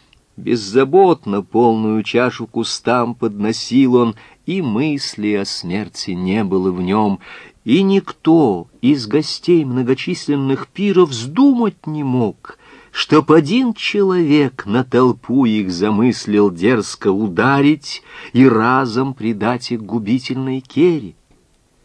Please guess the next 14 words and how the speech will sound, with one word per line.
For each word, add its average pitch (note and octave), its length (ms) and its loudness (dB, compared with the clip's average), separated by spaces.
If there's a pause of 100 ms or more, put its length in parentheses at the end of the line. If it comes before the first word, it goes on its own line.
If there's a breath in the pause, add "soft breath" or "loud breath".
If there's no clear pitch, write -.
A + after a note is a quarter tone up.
(480)
Выстрелил F#3 1120 2
грудью, C#3 640 0
подавшись C#3+ 720 -2
вперёд, C3+ 540 0
Одиссей, C3 1080 -4 (880 soft breath)
и B2+ 140 6
пронзила D3+ 880 0
горло G#2 640 -2
стрела. E2+ 640 -8 (800 loud breath)
Остриё C3 580 2
смертоносное C#3+ 960 -2
вышло C#3 380 2
в G#2 80 -6
затылок, C3 760 -4